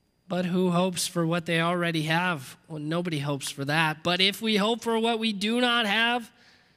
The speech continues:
we wait for it patiently.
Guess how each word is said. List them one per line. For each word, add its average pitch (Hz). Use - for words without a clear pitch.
we 160
wait 170
for 175
it 156
patiently. -